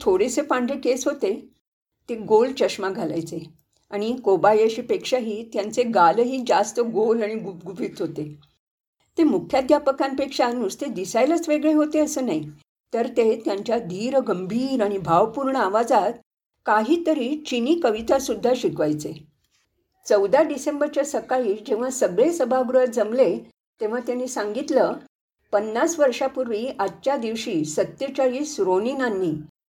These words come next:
म्हणजे सामुराई योद्ध्यांनी, शत्रूंविरुद्ध इतिहास प्रसिद्ध सूड उगवला होता.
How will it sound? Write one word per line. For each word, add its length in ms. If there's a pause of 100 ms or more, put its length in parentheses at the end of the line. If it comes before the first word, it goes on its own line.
म्हणजे 300
सामुराई 720
योद्ध्यांनी, 720 (320)
शत्रूंविरुद्ध 1000 (200)
इतिहास 540
प्रसिद्ध 580
सूड 320
उगवला 340
होता. 340